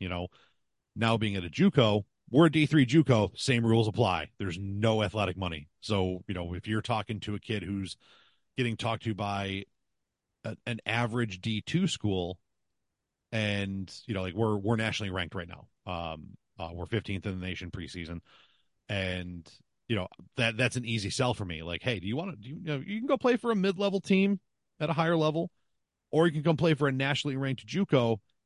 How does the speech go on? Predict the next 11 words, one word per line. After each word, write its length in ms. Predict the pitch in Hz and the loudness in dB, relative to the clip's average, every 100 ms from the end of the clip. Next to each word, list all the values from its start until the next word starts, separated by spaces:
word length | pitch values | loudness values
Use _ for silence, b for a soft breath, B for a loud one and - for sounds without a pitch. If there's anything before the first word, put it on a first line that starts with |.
| _ - | _ 0
and 180 | 131 | 2
maybe 280 | 127 131 127 | 4 4 4
go 160 | 117 110 | 4 2
higher 500 | - 139 127 107 90 | 4 4 6 6 4
than 200 | 98 98 | 2 2
that 180 | 95 92 | 0 -2
in 100 | 95 | -4
a 60 | |
year 220 | 92 92 82 | -2 0 -2
or 80 | |
two." 220 | 71 - | -4 -10